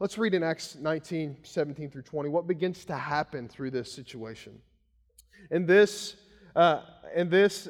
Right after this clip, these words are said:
so the, the, sec-, the seven naked and bloody sons of Sceva became, the story became known to all the residents of Ephesus. The, the fact that, that Jesus is actually, uh,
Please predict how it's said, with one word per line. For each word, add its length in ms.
so 240
the, 140
the, 200
sec-, 480
the 100
seven 420
naked 280
and 120
bloody 380
sons 300
of 60
Sceva 440
became, 460
the 120
story 340
became 440
known 340
to 220
all 360
the 100
residents 480
of 100
Ephesus. 640
The, 160
the 140
fact 380
that, 180
that 180
Jesus 540
is 140
actually, 720
uh, 280